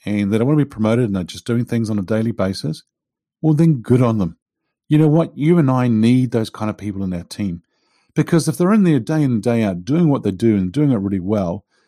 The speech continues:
then that's fantastic. Because that's what you want. Now, on the other hand, if you've got people in your organization who are like that, they're not performing and their performance is starting to drop off or has dropped off,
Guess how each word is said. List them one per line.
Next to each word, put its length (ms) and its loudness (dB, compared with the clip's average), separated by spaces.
then 120 0
that's 260 0
fantastic. 920 -8
Because 240 0
that's 180 0
what 100 -4
you 100 2
want. 280 -2
Now, 300 -2
on 120 4
the 80 6
other 140 2
hand, 500 -2
if 140 -2
you've 140 0
got 240 -2
people 260 0
in 80 2
your 140 0
organization 680 -2
who 160 -8
are 60 -6
like 360 -4
that, 220 -6
they're 120 0
not 280 2
performing 600 0
and 100 -2
their 80 0
performance 400 -6
is 100 -4
starting 240 -4
to 60 -20
drop 280 -2
off 180 0
or 180 -4
has 240 -2
dropped 340 -4
off, 300 -4